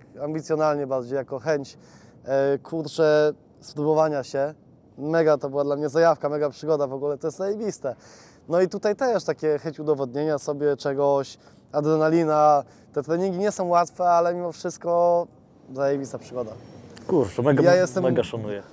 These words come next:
Speaker 1: wiesz, ja
Speaker 2: To
Speaker 1: to bym, ja to gdybym szedł na konferencję, to ja chętnie bym chciał gościa, którego nie lubię i taki, wiesz,
Speaker 2: <laughs>
Speaker 1: trash talk, takie, wiesz, prawdziwe dymy. Jestem niezłym zadymiarzem i chętnie bym, y, takiego rywala chciał właśnie. Z Rafonem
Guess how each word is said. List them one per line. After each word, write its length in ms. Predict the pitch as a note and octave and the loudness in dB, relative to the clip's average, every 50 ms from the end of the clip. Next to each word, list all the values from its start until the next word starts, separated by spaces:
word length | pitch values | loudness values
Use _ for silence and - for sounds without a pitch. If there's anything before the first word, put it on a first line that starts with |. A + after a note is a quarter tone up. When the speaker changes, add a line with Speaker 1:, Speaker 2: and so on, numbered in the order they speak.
| - - | -18 -8
Speaker 1:
wiesz, 260 | D#3 F3 G3 F3+ D3+ C#3 | -2 0 0 2 2 4
ja 160 | E3+ F3+ - | 4 4 4
Speaker 2:
To 60 | - | 4
Speaker 1:
to 100 | F#3 E3+ | 2 2
bym, 240 | E3 F#3 F#3 F3 F#3 G3+ - - - - - - - - - - - | 2 -2 -4 -4 -8 -12 -18 -20 -20 -20 -20 -20 -20 -20 -20 -6 2
ja 160 | C#3+ D#3 D#3+ | 4 4 4
to 140 | - F#3+ F3 | 4 0 -2
gdybym 220 | D3+ D#3+ F3 E3 | 0 0 0 0
szedł 160 | - - F3 | -2 -2 -2
na 80 | F3 E3+ | -2 0
konferencję, 560 | - F3 E3 D3+ F3 E3+ F3 E3+ E3 C#3+ D#3 | 0 -2 -2 0 2 2 4 2 0 -4 -8
to 100 | C3+ E3 | -6 -4
ja 80 | E3+ D#3+ | -2 -2
chętnie 180 | E3+ D#3+ E3 E3 | -2 -4 -4 -6
bym 60 | D#3 | -6
chciał 140 | D3 E3 D3+ | -4 -6 -2
gościa, 260 | D3 E3 D#3 D#3 D3+ | -2 -2 -2 -2 -8
którego 240 | - - D#3+ D#3 E3 | -6 -4 -2 0 0
nie 120 | E3 E3+ | 0 2
lubię 320 | E3+ F3 F3+ E3 D#3 E3 D#3 | 4 2 2 2 2 0 2
i 20 | |
taki, 280 | B2+ A#2 C3 - D3+ E3 | 6 6 6 6 6 4
wiesz, 260 | E3+ F#3+ F3+ F3 E3 C#3+ | 6 6 6 6 6 4
Speaker 2:
<laughs> 40 | - | 4
Speaker 1:
trash 340 | - F#3 F#3+ G3 F#3 F3 - | 4 8 10 10 8 8 6
talk, 260 | - F3+ E3 D#3+ D3+ | 6 6 4 4 4
takie, 300 | - F3 E3+ - G#3 F#3 | 2 0 0 2 0 0
wiesz, 440 | F#3 F#3+ F#3+ F#3 F3 E3 D#3+ D3 - - - - - - - - - - - - | 2 4 6 6 6 6 4 2 0 -6 -18 -20 -20 -20 -20 -20 -20 -20 -8 0
prawdziwe 420 | D#3 E3+ D#3+ C#3 C#3+ E3+ F3 F#3 | 2 2 2 2 0 0 0 2
dymy. 400 | E3 F#3+ G#3+ G3 E3+ D#3 C#3+ B2 - - - - - - _ _ _ - | 6 6 6 6 6 2 -2 -4 -6 -14 -20 -20 -20 -20 _ _ _ -4
Jestem 220 | C#3+ C#3 - F3 | -2 -2 -2 -2
niezłym 220 | F3+ F#3 F3 E3+ D#3+ | 0 2 2 2 2
zadymiarzem 680 | D#3 D#3+ D#3 E3+ F3 E3+ D3+ C3+ C#3 D3+ D#3+ E3+ F3 - _ | 2 2 2 4 4 4 4 6 6 4 4 4 0 -8 _
i 80 | - D3 | -12 -6
chętnie 360 | - - F3 E3+ - E3+ E3 | 2 2 2 2 2 -2 0
bym, 180 | D#3 D#3+ D#3+ D#3+ - - - D#3+ D3+ D3+ D3 D3 | 0 0 -2 -2 -6 -8 -4 -2 0 0 0 0
y, 40 | C#3 | -2
takiego 560 | - C#3+ C3+ - D#3 D3 D3 D#3 D3+ D3 D3 - - | -2 -6 -6 -6 -10 -2 0 0 0 0 -2 -4 -8
rywala 360 | - C#3+ D3 D3 D#3+ D#3 D3+ | -2 0 2 4 4 4 2
chciał 260 | - - - F3 D#3 | 0 0 0 0 2
właśnie. 260 | C#3+ C#3+ C3 - D3+ E3 F3 E3+ - _ - _ _ _ | 2 0 -4 -4 -6 -6 -6 -8 -14 _ -20 _ _ _
Z 80 | B2+ C#3 | -2 0
Rafonem 520 | F3 F3 - A3+ A3+ A#3 B3 B3 C4 A#3+ | 0 2 2 2 4 4 4 2 2 -2